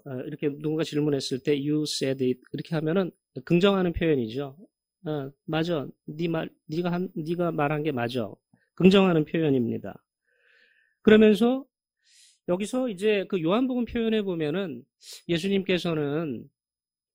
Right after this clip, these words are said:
어, 이 본디오 빌라도에게 뭔가 기회를 주고자 하신 것이 아닌가 이렇게 생각이 됩니다.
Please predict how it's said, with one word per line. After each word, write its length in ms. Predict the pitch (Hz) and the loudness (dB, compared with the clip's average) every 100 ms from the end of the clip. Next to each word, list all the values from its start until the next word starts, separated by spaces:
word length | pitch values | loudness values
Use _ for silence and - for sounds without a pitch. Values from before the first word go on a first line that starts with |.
| _ _ | _ _
어, 460 | 120 120 113 117 117 | -10 -8 -8 -10 -12
이 120 | 165 151 | -8 -4
본디오 280 | 175 202 | 2 2
빌라도에게 1000 | 185 180 180 165 160 151 143 160 147 123 - | 4 4 2 4 4 4 2 2 2 -2 -8
뭔가 260 | 147 147 156 | -4 -2 -2
기회를 580 | - 147 156 214 220 190 | -4 -6 2 2 2 -2
주고자 420 | 160 151 147 143 | -4 -4 -2 -2
하신 220 | 143 147 | -2 -4
것이 220 | 135 127 139 | -4 -4 -6
아닌가 320 | 117 117 123 | -8 -8 -8
이렇게 160 | 123 | -10
생각이 320 | 135 160 147 151 | -6 -6 -4 -6
됩니다. 680 | 113 107 101 98 101 113 | -8 -10 -12 -16 -18 -20